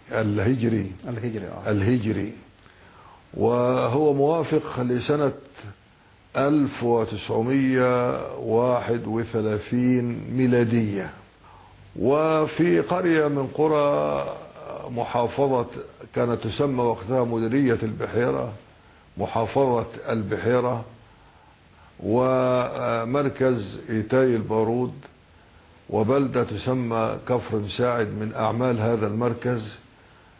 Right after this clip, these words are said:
Speaker 1: ولدت لأبوين مسلمين كريمين رحمهم الله.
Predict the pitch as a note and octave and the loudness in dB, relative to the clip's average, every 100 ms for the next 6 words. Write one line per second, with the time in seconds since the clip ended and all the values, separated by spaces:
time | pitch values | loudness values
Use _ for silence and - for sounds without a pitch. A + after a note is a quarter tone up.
0 | - _ - - A2 C3 D#3 D#3 C3 B2+ | -20 _ -20 -4 0 2 2 2 2 2
1 | A#2+ B2 C3 C3+ C3+ C3+ C#3 C3+ C#3 B2 | 2 2 4 4 2 2 2 0 -4 -6
2 | A2+ - A2+ A#2 B2+ C3 B2+ C3 C3 B2+ | -6 -4 -2 2 2 2 2 0 0 0
3 | A#2 A#2 A2+ B2+ B2+ A#2 A2 G#2+ A2 A#2 | 2 2 2 2 2 2 2 2 0 0
4 | A2 G#2+ G#2 A2+ B2 B2 | 0 0 0 0 0 -2